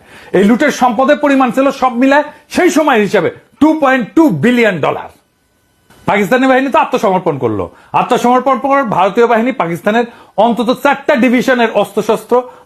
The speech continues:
ভারী কামান, গোলা বারুদ, যানবাহন, অন্যান্য সরঞ্জাম ইন্ডিয়া নিয়ে যায়। বাংলাদেশ সেনাবাহিনী প্রতিবাদ করলে টোকেন হিসেবে অল্প কিছু পুরানো অস্ত্র ফেরত দেওয়া, এগুলো আর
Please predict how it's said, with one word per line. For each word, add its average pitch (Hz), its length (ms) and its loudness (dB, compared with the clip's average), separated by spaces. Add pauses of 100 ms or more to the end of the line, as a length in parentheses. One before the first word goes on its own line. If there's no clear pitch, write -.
ভারী 196 240 0
কামান, 220 320 0
গোলা 208 240 2
বারুদ, 196 300 2
যানবাহন, 185 420 0 (260)
অন্যান্য 233 320 0
সরঞ্জাম 247 420 0
ইন্ডিয়া 240 240 2
নিয়ে 127 180 -4
যায়। - 160 -10 (420)
বাংলাদেশ 233 420 2
সেনাবাহিনী 262 380 2
প্রতিবাদ 262 380 0
করলে 277 220 0
টোকেন 294 320 0
হিসেবে 320 240 2
অল্প 311 300 0
কিছু 277 200 0
পুরানো 320 400 0
অস্ত্র 190 220 -6
ফেরত 196 180 0
দেওয়া, 208 200 2
এগুলো 240 200 2
আর 233 80 0